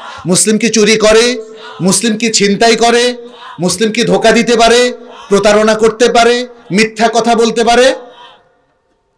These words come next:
তাহলে মুসলিমের সেই পরিচয় পাচ্ছি না কেন আমরা আজকে? এটা আমাদেরকে একটু চিন্তা করতে হবে, বুঝতে হবে। আসুন আমরা এই চ্যালেঞ্জটার মোকাবেলা করি। আসুন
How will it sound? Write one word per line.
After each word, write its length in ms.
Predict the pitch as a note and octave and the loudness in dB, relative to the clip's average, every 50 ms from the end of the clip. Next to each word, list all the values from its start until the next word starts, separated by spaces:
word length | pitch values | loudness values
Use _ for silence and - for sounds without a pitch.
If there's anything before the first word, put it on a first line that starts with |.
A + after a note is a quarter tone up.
| _ _ _ _ _ _ _ - | _ _ _ _ _ _ _ -10
তাহলে 320 | C#3+ C3 B2+ D3+ D3 C#3+ B2 A#2+ - - - - _ _ - | -10 -6 -6 -4 -4 -4 -4 -6 -10 -16 -20 -20 _ _ -12
মুসলিমের 540 | B2+ C#3 C#3+ C#3 - - D#3 C#3+ C#3+ C3+ C3+ - | -8 -8 -6 -8 -8 -8 -8 -6 -6 -6 -6 -8
সেই 140 | - D#3 D3 D3+ - | -8 -8 -10 -8 -6
পরিচয় 320 | D3+ D3 C#3+ C#3+ D#3 C#3+ C#3+ D3 | -6 -4 -4 -4 -4 -4 -4 -4
পাচ্ছি 240 | C#3+ D3 - - A3+ A3 | -6 -4 -6 -6 -6 -6
না 100 | F3 C#3+ | -6 -6
কেন 200 | C3 B2 A2+ A2+ G#2+ | -6 -6 -8 -8 -10
আমরা 200 | F#2 G#2 G2 F#2 D2 | -12 -12 -14 -14 -14
আজকে? 260 | - - - - - - - _ _ _ _ _ _ _ _ _ _ _ _ _ _ _ _ _ _ _ _ | -14 -16 -16 -16 -18 -20 -20 _ _ _ _ _ _ _ _ _ _ _ _ _ _ _ _ _ _ _ _
এটা 180 | - G3+ G3+ G#3+ | -6 -6 -6 -4
আমাদেরকে 400 | G#3 G3 F3 D3 E3 D3+ - - D#3 | -4 -4 -4 -4 -4 -6 -4 -6 -8
একটু 160 | C#3+ - D3 C#3+ - | -8 -8 -8 -8 -8
চিন্তা 220 | C#3+ B2 A#2+ C3+ C3 | -8 -6 -6 -8 -8
করতে 240 | - A2 - - C3 | -8 -10 -12 -12 -12
হবে, 180 | B2 B2 B2+ B2 | -10 -10 -10 -10
বুঝতে 300 | G#2+ A#2+ A2+ - - A#2+ | -10 -12 -12 -14 -14 -14
হবে। 220 | A2+ A#2 G#2+ G2+ - - _ _ _ - - _ | -14 -14 -16 -20 -20 -20 _ _ _ -20 -20 _
আসুন 300 | B2+ C3 - G3+ F3+ C#3 D#3+ F#3 - - - _ _ _ _ _ - | -10 -6 -4 -4 -4 -4 -6 -8 -12 -18 -20 _ _ _ _ _ -12
আমরা 180 | D#3+ E3+ G3+ | -6 -2 -2
এই 80 | G#3 G3+ - | -2 -2 -2
চ্যালেঞ্জটার 440 | F3+ F3 F3+ F#3 F#3 F#3 F3+ F3+ D#3+ | -2 -2 -2 -2 -4 -4 -4 -4 -2
মোকাবেলা 420 | D3 C#3 - B2 A2 B2 A2+ A2+ - | -4 -4 -4 -6 -6 -6 -6 -8 -10
করি। 180 | A#2 A2 C#3+ - - _ _ _ _ _ _ _ _ - | -12 -14 -16 -18 -20 _ _ _ _ _ _ _ _ -4
আসুন 340 | F#3 A3+ - - C#4 A3 | -2 -2 0 0 -2 -2